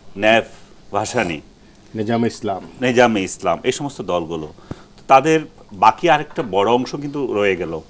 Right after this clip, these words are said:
Speaker 1: সেটা ছিল খন্দকার মুস্তাকের নেতৃত্বে যে ডেমোক্রেটিক লীগ, ডিএল। So তারা দেখলো যে তাদের এই আওয়ামী লীগ ভার্সাস যে ফোর্স বা প্রো বাংলাদেশি, আহ, ভার্সাস যে প্রো পাকিস্তানি যে ফোর্স,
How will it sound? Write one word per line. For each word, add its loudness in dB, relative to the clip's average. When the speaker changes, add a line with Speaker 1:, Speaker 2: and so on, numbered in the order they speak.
Speaker 1:
সেটা -2
ছিল 2
খন্দকার -2
মুস্তাকের -4
নেতৃত্বে -6
যে -2
ডেমোক্রেটিক -2
লীগ, -6
ডিএল। 4
So 2
তারা 8
দেখলো 4
যে 4
তাদের 6
এই 4
আওয়ামী 8
লীগ -2
ভার্সাস 0
যে -4
ফোর্স -2
বা 6
প্রো 2
বাংলাদেশি, 4
আহ, -6
ভার্সাস 2
যে -2
প্রো 0
পাকিস্তানি 0
যে -4
ফোর্স, -6